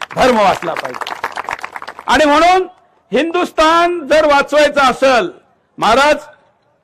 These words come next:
या देशाला एक हजार वर्ष जर मागे जाऊन आपण पाहाल, तर आपल्या लक्षात येईल का या देशाला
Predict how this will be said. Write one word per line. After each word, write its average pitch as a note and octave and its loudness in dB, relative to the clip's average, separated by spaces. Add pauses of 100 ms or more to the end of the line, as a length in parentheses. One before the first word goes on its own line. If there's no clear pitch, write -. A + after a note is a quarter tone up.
(100)
या A3 4
देशाला C4+ 2 (340)
एक B3+ 2
हजार C4 2
वर्ष C4+ 2
जर C4+ 2
मागे B3+ 2
जाऊन A#3+ 0
आपण G#3+ -2
पाहाल, A3 2
तर - -8
आपल्या A#3+ 0
लक्षात A#3+ 0
येईल C4+ -4
का C4 0
या B3 4
देशाला B3 2